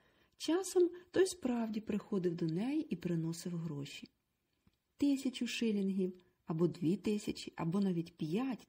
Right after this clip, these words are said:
тисяч шилінгів. Залежно від того,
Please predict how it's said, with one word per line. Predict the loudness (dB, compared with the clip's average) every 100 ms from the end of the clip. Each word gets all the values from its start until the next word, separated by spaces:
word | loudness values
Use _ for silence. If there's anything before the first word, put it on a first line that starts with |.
| _
тисяч | 0 0 -4 -6
шилінгів. | -6 -4 -2 -4 -6 -8 -12 _ _ _ _ _ _
Залежно | -2 2 2 2 2
від | 0 -2 0
того, | 2 2